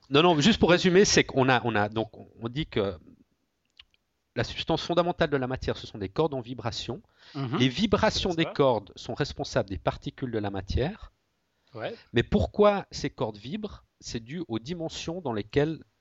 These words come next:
Speaker 1: le, la corde évolue. D'accord ?
Speaker 2: D'accord.
Speaker 1: Donc tout ça, euh, au niveau minusculaire est très, très infime.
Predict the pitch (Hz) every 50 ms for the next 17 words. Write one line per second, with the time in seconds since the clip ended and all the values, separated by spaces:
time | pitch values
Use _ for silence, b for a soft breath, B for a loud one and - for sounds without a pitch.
0 | _ _ _ _ _ _ _ - - 98 104 98 98 98 95 95 92 95 92 95
1 | 95 95 - 127 123 113 107 104 104 95 95 90 - _ _ _ _ _ _ _
2 | _ _ 98 92 - - 113 139 151 _ - 151 160 143 - - 80 - _ b
3 | b b b b b b b b b b b b - 98 - - - - - 151
4 | 143 143 143 135 120 110 104 101 101 101 98 104 110 117 113 110 113 117 117 113
5 | 113 113 113 113 110 107 110 120 139 151 151 151 - - - - 135 127 131 135
6 | 139 123 110 101 - - - 120 123 117 110 110 107 110 - - - 120 117 113
7 | 110 - - - 92 87